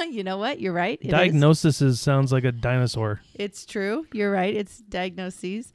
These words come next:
Speaker 2: That's the
Speaker 1: Um,
Speaker 2: diagnoses.
Speaker 1: one of the things that you could tell just made her a superior practitioner and that she understood her population and how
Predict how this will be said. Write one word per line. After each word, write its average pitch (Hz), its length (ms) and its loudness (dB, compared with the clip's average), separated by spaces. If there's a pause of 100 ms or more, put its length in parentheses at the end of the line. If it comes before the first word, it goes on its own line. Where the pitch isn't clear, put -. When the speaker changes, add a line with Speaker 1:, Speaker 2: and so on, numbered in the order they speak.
(140)
Speaker 2:
That's 139 360 -6
the - 180 -8
Speaker 1:
Um, 98 120 -4
Speaker 2:
diagnoses. 139 1000 -8
Speaker 1:
one 220 200 -2
of 247 120 -4
the 233 100 -8
things 226 320 -6
that 214 80 -8
you - 100 -10
could 202 140 -8
tell 208 320 -2
just 202 240 -10
made 190 180 -6
her 190 240 -6
a 185 140 -10
superior 190 540 -10
practitioner 208 840 -8
and 180 340 -6
that 160 100 -4
she 180 220 -10
understood 180 340 -8
her 185 140 -6
population 175 800 -6
and 196 100 -8
how 170 300 -8